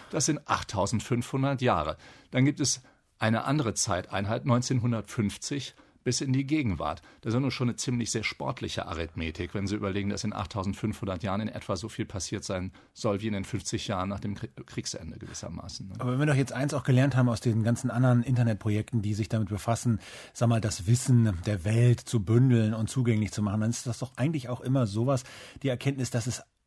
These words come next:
Speaker 2: eigentlich keine einzige zentrale Redaktion gibt, die dann auswählt und sammelt und begutachtet und online stellt, sondern dass es da eben mehrere Leute gibt und die Nutzer eben, die da mitwirken. Aber das, diesen Ansatz scheinen die überhaupt nicht zu fahren, ne?
Speaker 1: Nee, die, die wollen natürlich die Google-Falle vermeiden. Die stehen natürlich im Hintergrund mit dem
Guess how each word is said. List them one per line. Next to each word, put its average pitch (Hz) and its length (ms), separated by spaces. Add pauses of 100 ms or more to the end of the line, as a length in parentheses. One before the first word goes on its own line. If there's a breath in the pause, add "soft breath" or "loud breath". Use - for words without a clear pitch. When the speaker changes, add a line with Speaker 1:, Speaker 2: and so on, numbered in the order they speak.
Speaker 2:
eigentlich 135 420
keine 135 360
einzige 117 440
zentrale 113 680
Redaktion 117 600
gibt, 123 180
die 113 60
dann 98 160
auswählt 113 640
und 95 160
sammelt 120 400
und 101 160
begutachtet 113 600
und 98 140
online 127 320
stellt, 120 240 (300 loud breath)
sondern 117 300 (180 loud breath)
dass 104 140
es 107 120
da 117 100
eben 113 360 (260)
mehrere 110 320
Leute 104 320
gibt 107 240
und 92 300 (100)
die 98 60
Nutzer 120 280
eben, 101 140
die 104 80
da 95 100
mitwirken. 98 380
Aber 95 200 (140)
das, - 300
diesen 127 220
Ansatz 147 320
scheinen 147 160
die 143 60
überhaupt 117 300
nicht 78 140
zu - 80
fahren, 58 300
ne? 95 80
Speaker 1:
Nee, 117 140
die, 101 180
die 92 100
wollen 110 200
natürlich 127 420
die 123 100
Google-Falle 98 680
vermeiden. 82 600
Die 98 120
stehen 123 200
natürlich 110 380
im 101 80
Hintergrund 90 560
mit 85 120
dem 92 320